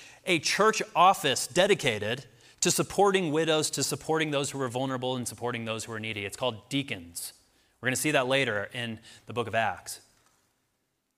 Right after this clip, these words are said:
And this devotion to this fellowship, it became such a distinctive mark of the church that people all throughout Rome started to notice it. In fact, there's a letter called the Epistle of Diognetus.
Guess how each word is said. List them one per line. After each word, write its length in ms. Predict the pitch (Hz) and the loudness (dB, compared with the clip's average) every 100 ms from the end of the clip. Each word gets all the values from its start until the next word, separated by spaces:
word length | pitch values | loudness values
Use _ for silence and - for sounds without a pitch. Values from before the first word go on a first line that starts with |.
| _ _ | _ _
And 120 | 135 | -2
this 120 | 185 - | 0 2
devotion 760 | 147 113 131 196 - 139 107 | 0 2 2 2 2 -4 -4
to 100 | 113 | -4
this 160 | 120 - | -4 -4
fellowship, 640 | - 139 175 123 104 90 - _ _ _ _ _ _ _ _ _ - | -2 0 0 -2 -8 -14 -16 _ _ _ _ _ _ _ _ _ -10
it 40 | 135 | -8
became 260 | 190 220 | -2 -2
such 360 | - - 160 214 | -2 -2 -2 0
a 60 | |
distinctive 720 | 160 147 - - 127 143 139 107 | -2 -2 -2 -2 -2 0 -4 -2
mark 360 | 98 110 - | -2 -2 -4
of 140 | - 117 | -6 -6
the 80 | 113 | -4
church 540 | - 107 165 - - - _ _ _ _ - - _ | -2 -2 -4 -6 -10 -16 _ _ _ _ -20 -20 _
that 320 | 156 147 - | 0 0 -4
people 340 | - 202 196 - | -4 0 0 2
all 240 | 147 185 | 4 4
throughout 500 | 208 190 190 165 160 | 4 4 6 6 6
Rome 300 | 143 147 120 | 2 2 0
started 380 | 104 135 135 131 | -2 0 2 0
to 80 | 127 | -2
notice 400 | 139 160 123 - | -2 0 -2 -2
it. 120 | 107 | -4
In 100 | 110 | -6
fact, 300 | 131 143 139 | -2 0 0
there's 220 | 151 151 | 0 0
a 220 | 143 120 - - - _ _ - | 2 0 -4 -16 -20 _ _ -12
letter 320 | 127 175 156 110 | -4 0 0 0
called 220 | 135 123 | -2 -2
the 100 | 120 | -4
Epistle 460 | - 147 143 156 | -4 -6 -4 -4
of 80 | 123 | -2
Diognetus. 760 | 117 120 113 117 135 156 - | 2 2 0 -2 -4 -4 -8